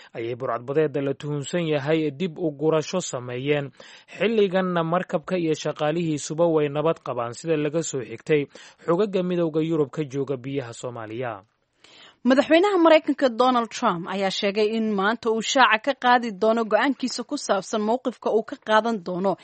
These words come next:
Speaker 2: ka sii mid ahaanshiyaha heshiiskii cimilada adduunka ee Paris. Heshiiska Paris oo la saxiixay labadii kun iyo shan iyo tobanka ayaa lagu tilmaamaa mid taariikhi ah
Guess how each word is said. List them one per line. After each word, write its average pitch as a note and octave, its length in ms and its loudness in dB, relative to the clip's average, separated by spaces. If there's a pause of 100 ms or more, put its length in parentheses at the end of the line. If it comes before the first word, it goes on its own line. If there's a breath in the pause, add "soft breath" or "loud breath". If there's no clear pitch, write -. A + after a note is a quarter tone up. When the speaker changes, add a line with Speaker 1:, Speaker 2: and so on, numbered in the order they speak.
(200 loud breath)
Speaker 2:
ka D#4 120 -2
sii D#4+ 200 2
mid C#4+ 160 4
ahaanshiyaha B3+ 800 -2
heshiiskii G#3+ 640 -6
cimilada G#3+ 480 0
adduunka F#3+ 480 -6
ee F#3+ 140 -6
Paris. G3+ 480 -6 (580 loud breath)
Heshiiska F4 480 0
Paris G#3+ 480 2
oo F#3+ 280 4
la G3+ 160 4
saxiixay G#3 520 0
labadii A3+ 320 2
kun C4+ 180 -4
iyo G#3+ 80 -2
shan C4 240 -4
iyo A3 140 -2
tobanka A3+ 400 -4
ayaa F#3+ 240 0
lagu A3 220 -4
tilmaamaa G3+ 600 -2
mid A#3 280 -4
taariikhi A#3+ 480 2
ah D#3 160 -12